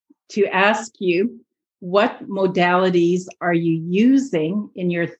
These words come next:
therapy for Indigenous, doesn't have to be youth, but Indigenous peoples? Um, you know, there's, you know, there's the, um, um, you know, the healing circles, there's sweats, there's all sorts of things. But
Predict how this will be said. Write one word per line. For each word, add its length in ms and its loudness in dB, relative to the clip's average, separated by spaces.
therapy 720 2
for 100 -6
Indigenous, 840 -2
doesn't 200 2
have 120 2
to 80 -10
be 240 2
youth, 400 2
but 180 -2
Indigenous 720 0
peoples? 680 -4
Um, 460 0
you 180 0
know, 120 4
there's, 460 0
you 140 -8
know, 100 -2
there's 360 -2
the, 400 2
um, 340 -2
um, 540 -6
you 140 2
know, 120 2
the 280 0
healing 480 2
circles, 960 2
there's 380 -4
sweats, 640 -2
there's 320 -4
all 140 -2
sorts 400 -4
of 120 -4
things. 320 -4
But 160 -4